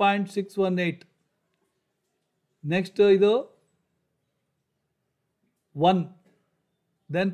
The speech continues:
ಪಾಯಿಂಟ್ ಸೆವೆನ್ ಏಟ್ ಸಿಕ್ಸ್, then ಪಾಯಿಂಟ್ ಸಿಕ್ಸ್ ಒನ್ ಏಟ್, then ಪಾಯಿಂಟ್ ಫೈವ್, ಪಾಯಿಂಟ್ ತ್ರೀ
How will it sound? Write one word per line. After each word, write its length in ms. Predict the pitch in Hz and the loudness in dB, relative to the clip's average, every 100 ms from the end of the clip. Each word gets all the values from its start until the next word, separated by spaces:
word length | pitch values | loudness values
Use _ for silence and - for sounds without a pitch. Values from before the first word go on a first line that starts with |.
| 190 | 0
ಪಾಯಿಂಟ್ 340 | 190 208 220 | 0 0 -4
ಸೆವೆನ್ 300 | - 190 208 202 | -4 -4 -2 -2
ಏಟ್ 140 | 202 196 | -4 0
ಸಿಕ್ಸ್, 240 | 202 196 - - _ _ _ _ _ _ _ _ _ _ _ | -2 -2 -14 -20 _ _ _ _ _ _ _ _ _ _ _
then 200 | 143 175 185 196 | -4 -4 -2 -2
ಪಾಯಿಂಟ್ 260 | 196 214 - | 0 -2 -4
ಸಿಕ್ಸ್ 200 | 214 - 208 | -8 -4 -2
ಒನ್ 100 | 202 196 | 0 0
ಏಟ್, 160 | 180 - _ _ _ _ _ _ _ _ _ _ | -2 -4 _ _ _ _ _ _ _ _ _ _
then 120 | 147 143 - | -12 -12 -4
ಪಾಯಿಂಟ್ 320 | 180 202 196 - - | -2 0 -2 -6 -2
ಫೈವ್, 260 | 208 165 - _ _ _ _ _ _ _ _ _ _ _ _ | 2 0 -2 _ _ _ _ _ _ _ _ _ _ _ _
ಪಾಯಿಂಟ್ 240 | 156 170 165 | -6 -4 -4
ತ್ರೀ 120 | 196 | -2